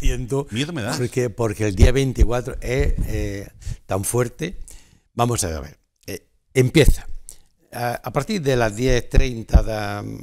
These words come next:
Speaker 1: once, en el Mirador de la Rambla, un gran espectáculo.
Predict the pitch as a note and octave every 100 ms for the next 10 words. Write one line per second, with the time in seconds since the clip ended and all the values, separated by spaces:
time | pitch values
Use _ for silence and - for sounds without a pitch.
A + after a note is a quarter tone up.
0 | - C3 C3+ B2 B2+ G2 _ _ - _
1 | _ _ A#2 G#2+ G#2 G#2 G#2+ C#3+ C3 D3+
2 | E3 - _ A#2+ G#2+ G2+ G2+ B2+ G3 _
3 | _ _ _ _ - C3+ B2+ A#2+ C#3 C3
4 | A2 F2+ - D#2+ B1+ _